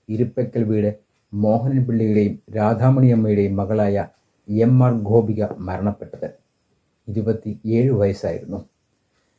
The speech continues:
പതിനൊന്ന് ദിവസം മുമ്പ് ജന്മം കൊടുത്ത പെൺകുഞ്ഞിനെ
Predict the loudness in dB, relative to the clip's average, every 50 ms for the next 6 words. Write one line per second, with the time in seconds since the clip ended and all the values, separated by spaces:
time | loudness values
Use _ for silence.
0 | _ _ _ _ 4 4 4 6 4 4 4 4 6 6 4 4 2 0 -2 0
1 | 0 2 2 2 2 2 0 4 6 6 6 6 4 2 4 2 2 0 0 -4
2 | -6 -4 -2 0 4 4 4 4 4 2 4 4 4 2 2